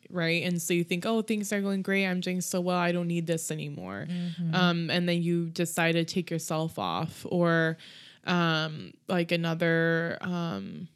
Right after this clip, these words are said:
Speaker 1: like, reason of getting off is, like, that fear of, like, "What are people gonna think if they know that I take meds?" Or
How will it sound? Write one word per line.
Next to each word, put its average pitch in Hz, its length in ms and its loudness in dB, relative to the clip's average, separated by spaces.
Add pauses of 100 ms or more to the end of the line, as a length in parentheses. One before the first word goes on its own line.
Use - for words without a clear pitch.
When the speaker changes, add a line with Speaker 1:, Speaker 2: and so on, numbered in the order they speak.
(100)
Speaker 1:
like, 180 180 -4
reason 175 280 0
of 170 100 -2
getting 170 280 2
off 170 220 -2
is, 170 160 0
like, 165 180 0
that - 200 -4
fear 170 420 2
of, 165 200 0
like, 165 240 -2
"What 170 140 0
are 165 60 2
people 170 280 -4
gonna 165 200 -2
think 170 360 -2
if 165 220 -2
they 165 140 -4
know 156 160 -4
that 156 120 -4
I 156 80 -2
take 165 240 -4
meds?" 156 440 0
Or 156 160 2